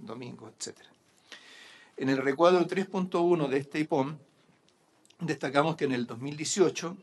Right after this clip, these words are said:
el mes de septiembre tu-, tuvo dos particularidades que ampliaron el efecto calendario más allá de lo estimado.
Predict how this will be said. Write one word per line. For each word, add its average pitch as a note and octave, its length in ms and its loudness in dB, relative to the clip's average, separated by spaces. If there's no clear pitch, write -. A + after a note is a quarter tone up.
el B2 100 -8
mes B2+ 160 -6
de C3 80 -6
septiembre D3 460 -4
tu-, A#2+ 400 -6
tuvo C3 240 -2
dos F3 140 -4
particularidades C#3+ 920 0
que D3+ 120 -10
ampliaron C3+ 580 -2
el C3+ 140 0
efecto C3 340 -4
calendario C3 480 2
más C#3+ 260 -2
allá D3 220 -2
de D3 80 -2
lo D3 80 -6
estimado. D3 500 0